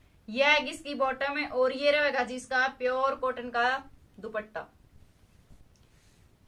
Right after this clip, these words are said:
Pure cotton की चुंदड़ी रहेगी। या यो देखो जी,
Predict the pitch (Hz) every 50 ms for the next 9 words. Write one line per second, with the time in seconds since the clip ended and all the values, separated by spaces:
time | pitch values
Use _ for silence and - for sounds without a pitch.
0 | _ - 233 247 262 269 277 285 285 285 277 277 277 285 285 285 277 277 269 -
1 | 262 262 247 240 233 233 226 233 240 254 240 208 220 226 233 247 294 359 - -
2 | - _ _ _ - _ _ _ _ _ _ _ _ _ - - - - - -
3 | _ _ _ - _ _ _ _ _ _ _ _ - 208 208 190 170 151 - -
4 | - - - - -